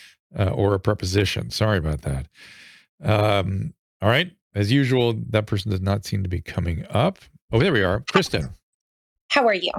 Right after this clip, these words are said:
Speaker 1: Hey, good. What's happening?
Speaker 2: Okay, just a question for you. So I was trying to, what are the, how many healthy children without comorbidities have died in the U S? And then just how many kids total? I'm just wondering why the mandate, like, if the numbers are wild,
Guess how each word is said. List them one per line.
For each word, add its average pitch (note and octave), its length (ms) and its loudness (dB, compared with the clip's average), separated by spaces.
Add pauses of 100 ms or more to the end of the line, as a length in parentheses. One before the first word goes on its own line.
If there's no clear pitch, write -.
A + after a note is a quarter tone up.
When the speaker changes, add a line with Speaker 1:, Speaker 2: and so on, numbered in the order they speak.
(140)
Speaker 1:
Hey, F3 140 2
good. F2+ 240 -2
What's G2+ 140 -4
happening? - 360 -6 (680)
Speaker 2:
Okay, D#4 320 2 (100)
just A4+ 160 0
a - 80 -14
question A4+ 280 0
for E4+ 120 2
you. B3 140 0
So C#4+ 440 2
I - 220 0
was E4+ 120 2
trying - 120 -4
to, F5 240 0 (460)
what E4 160 4
are F5 220 2
the, - 140 -4
how E4 200 2
many B4+ 300 2
healthy C4+ 600 0 (480)
children A#3 480 2
without A3 520 0
comorbidities F#3 720 0
have G3 100 -2
died F#3 240 2
in F#3+ 80 4
the F3+ 80 2
U F#3 180 4
S? F#3 260 -2
And G#3 120 4
then G3+ 100 2
just G#3 200 0
how A3 80 2
many A3 220 2
kids - 380 0 (200)
total? C4 500 2 (400)
I'm E4 100 4
just D5 160 2
wondering F4+ 260 4
why C4 120 2
the G3+ 120 2
mandate, F#3+ 720 2
like, G#3 200 2
if A#3 120 0
the C#4+ 80 4
numbers D4+ 500 2
are G#3 140 4
wild, D3+ 500 0